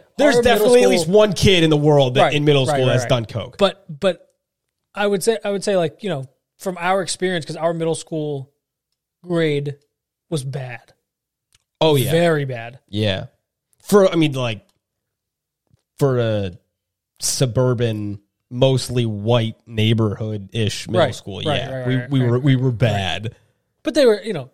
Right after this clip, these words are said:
Speaker 2: it was, well, now, I mean, wh-, what can you say? We have a bunch of
Speaker 1: <clears throat>
Speaker 2: dead people, so, you know, at the end of the day, what's the, what's the competition here?
Speaker 1: But don't, I mean,
Speaker 2: What
Speaker 1: like, don't we all, you
Speaker 2: We're
Speaker 1: know?
Speaker 2: all racing to the finish line to be dead,
Speaker 1: Pe-,
Speaker 2: right?
Speaker 1: people die all the time.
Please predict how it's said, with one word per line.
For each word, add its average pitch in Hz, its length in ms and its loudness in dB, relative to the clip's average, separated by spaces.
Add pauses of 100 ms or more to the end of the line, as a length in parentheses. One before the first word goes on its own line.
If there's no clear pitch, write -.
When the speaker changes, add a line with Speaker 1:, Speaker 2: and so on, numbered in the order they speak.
(840)
Speaker 2:
it 208 100 -10
was, 170 340 -6 (1200)
well, 147 100 -6
now, 139 260 -10
I 123 60 -10
mean, 123 200 -12
wh-, 143 220 -10
what 143 140 -6
can 139 140 -12
you 131 60 -6
say? 135 160 -4
We 135 120 -4
have 160 80 -2
a 147 40 -8
bunch 131 200 -10
of 123 140 -10
Speaker 1:
<clears throat> - 0 -
Speaker 2:
dead 131 200 -10
people, 131 340 -14
so, 127 320 -14 (1200)
you 139 80 -16
know, 131 60 -14
at - 200 -20
the 160 80 -6
end 156 60 -4
of 143 40 -4
the 135 60 -4
day, 147 220 -2
what's 143 220 -4
the, 135 320 -8
what's 165 380 -8
the - 80 -12
competition 143 480 -8
here? 131 80 -6
Speaker 1:
But 120 60 -4
don't, 139 200 4
I 143 40 -4
mean, 139 140 2
Speaker 2:
What 139 80 4
Speaker 1:
like, 135 140 2
don't 139 180 4
we 131 100 2
all, 127 360 2
you - 80 -8
Speaker 2:
We're 117 80 0
Speaker 1:
know? 151 60 2
Speaker 2:
all 147 100 0
racing 151 340 -4
to 147 60 -2
the 139 60 -4
finish 156 340 -6
line 156 180 -2
to 151 60 -4
be 139 100 -6
dead, 147 420 -4
Speaker 1:
Pe-, - 80 -8
Speaker 2:
right? 107 200 -4
Speaker 1:
people 123 260 0
die 117 480 0
all 131 200 -6
the 120 60 -10
time. 101 320 -6